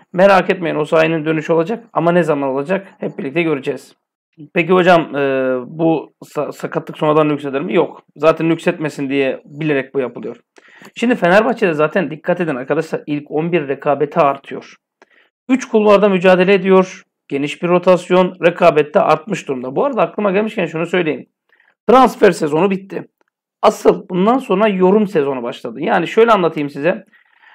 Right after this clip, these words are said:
E, transfer sezonda ne yapıyordunuz? Videoyu açıyordunuz, dikkatlice izliyordunuz, bir şey olacak mı, edecek mi diye. Şimdi videoyu açıp sadece sesini dinleyebilirsiniz. Yani arka planda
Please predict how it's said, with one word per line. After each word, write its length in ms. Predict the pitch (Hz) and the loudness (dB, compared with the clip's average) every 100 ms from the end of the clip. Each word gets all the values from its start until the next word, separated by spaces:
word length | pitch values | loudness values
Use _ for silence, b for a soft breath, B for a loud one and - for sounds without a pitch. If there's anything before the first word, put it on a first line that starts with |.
| b | b
E, 240 | - 139 | -4 -4
transfer 380 | - 240 233 233 | 2 2 4 4
sezonda 340 | 214 202 202 220 | 2 2 2 4
ne 60 | |
yapıyordunuz? 420 | 208 156 156 190 | 2 2 -4 -2
Videoyu 320 | 190 180 170 185 | -4 0 2 2
açıyordunuz, 640 | 190 180 151 156 175 - | 2 0 -2 -2 -6 -6
dikkatlice 500 | 180 196 185 180 185 | -4 0 -2 0 -2
izliyordunuz, 540 | 180 160 180 165 160 | -2 -2 -2 -2 -8
bir 60 | 160 | -8
şey 160 | - | -2
olacak 340 | 175 165 170 170 | -2 -2 -6 -6
mı, 80 | 175 | -10
edecek 280 | 156 165 | -8 -8
mi 80 | 175 | -8
diye. 180 | - - | -12 -12
Şimdi 320 | 180 294 226 | -8 -6 -6
videoyu 300 | 269 294 214 | -6 -6 -4
açıp 300 | 151 151 214 | -4 -6 -8
sadece 260 | 262 233 190 | -4 -4 -4
sesini 360 | 226 202 214 | -6 -4 -2
dinleyebilirsiniz. 760 | 185 175 180 156 151 - 127 - | -2 0 0 0 -6 -8 -18 -10
Yani 180 | - 143 | -6 -2
arka 280 | 180 202 160 | 0 0 -2
planda 460 | 151 143 170 - | -2 0 -2 -2